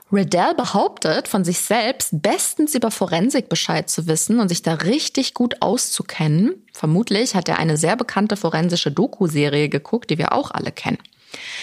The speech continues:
Er will falsche Spuren und Hinweise legen, um die Polizei zu verwirren und die Ermittler an der Nase herumzuführen. Er duscht sich vorher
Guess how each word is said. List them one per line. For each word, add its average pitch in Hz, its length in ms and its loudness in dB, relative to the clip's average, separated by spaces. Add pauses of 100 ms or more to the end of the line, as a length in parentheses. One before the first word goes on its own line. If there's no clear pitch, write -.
(140)
Er 185 160 0
will 180 100 4
falsche 320 520 0
Spuren 302 480 0
und 247 100 4
Hinweise 180 580 2
legen, 190 440 2
um 208 100 2
die 185 80 -4
Polizei 190 560 -2
zu 185 160 -4
verwirren 196 800 0
und 208 160 0
die 202 100 0
Ermittler 190 420 0
an 208 80 0
der 185 100 2
Nase 190 440 2
herumzuführen. 131 840 -4 (920)
Er 180 100 2
duscht - 360 0
sich 185 200 -2
vorher 170 600 0